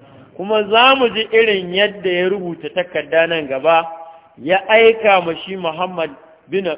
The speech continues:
Muhammad As-Sanusi da yana kiransa da ya karɓa da'awar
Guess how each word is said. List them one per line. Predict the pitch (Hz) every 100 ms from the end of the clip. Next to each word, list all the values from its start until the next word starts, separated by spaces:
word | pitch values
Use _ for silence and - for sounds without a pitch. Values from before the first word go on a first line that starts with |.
| -
Muhammad | 139 - 202 208 208 190 190 - -
As-Sanusi | 151 - 156 175 196 190 196 190 185 - _ _ 135
da | 151
yana | 190 202 185 160 -
kiransa | 214 214 196 180 185 185
da | 170
ya | 147 -
karɓa | 180 196 196 160
da'awar | 151 143 160